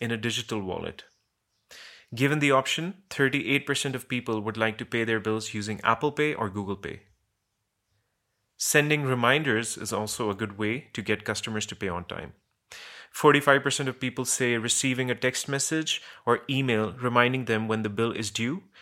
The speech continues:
would make on-time bill payment easier, and thirty-eight percent say that a reminder that includes a payment link would be even more convenient. Many billers continue to use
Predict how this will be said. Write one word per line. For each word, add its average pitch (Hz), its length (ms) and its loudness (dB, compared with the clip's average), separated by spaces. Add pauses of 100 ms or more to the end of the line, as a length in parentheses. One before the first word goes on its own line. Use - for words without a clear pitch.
(120)
would 117 160 2
make 117 340 2
on-time 123 420 4
bill 113 180 0
payment 110 320 -2
easier, 123 500 -4 (600)
and 147 220 4
thirty-eight 135 380 4
percent 123 340 -2
say 113 480 -2 (280)
that 113 200 4
a 123 60 2
reminder 117 500 4
that 113 160 4
includes 110 340 -2
a 110 60 -2
payment 156 380 0
link 107 400 -4
would 107 180 -4
be 110 240 -4
even 117 180 -2
more 104 220 -4
convenient. 92 600 -12 (1600)
Many 139 340 6
billers 131 500 4
continue 139 540 0
to 135 100 -2
use 113 380 -2